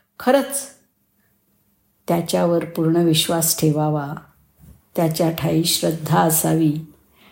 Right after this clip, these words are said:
आणि सतत जाणीव असावी की त्याने आपला हात धरलेला आहे,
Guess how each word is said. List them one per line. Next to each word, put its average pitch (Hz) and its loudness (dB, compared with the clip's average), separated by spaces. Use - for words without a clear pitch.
आणि 185 2
सतत - -2
जाणीव 208 2
असावी 156 -2
की 226 0
त्याने 180 2
आपला 240 0
हात 196 0
धरलेला 165 2
आहे, 156 -4